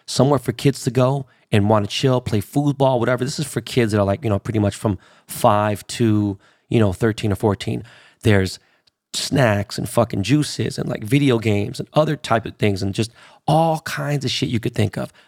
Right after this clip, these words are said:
There, again, there's daycare, like I said. Um, what other fucking activities are there? There is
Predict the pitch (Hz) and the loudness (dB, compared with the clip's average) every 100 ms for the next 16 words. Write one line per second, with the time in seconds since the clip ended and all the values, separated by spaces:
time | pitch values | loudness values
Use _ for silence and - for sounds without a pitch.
0 | - 113 110 120 127 107 101 92 147 - | 0 2 2 2 2 2 0 0 -2 -2
1 | 123 117 104 107 - 135 104 - _ _ | -4 -4 0 0 2 2 0 -4 _ _
2 | _ _ _ 113 104 98 98 98 98 - | _ _ _ 0 2 2 0 -2 -4 -4
3 | 127 104 95 113 117 - - - - 127 | -2 -2 -4 -8 -8 -8 -6 -8 -6 -8
4 | - - - - - _ _ _ 98 113 | -8 -8 -8 -14 -20 _ _ _ 2 4
5 | 117 117 - 117 107 98 | 6 4 2 2 2 0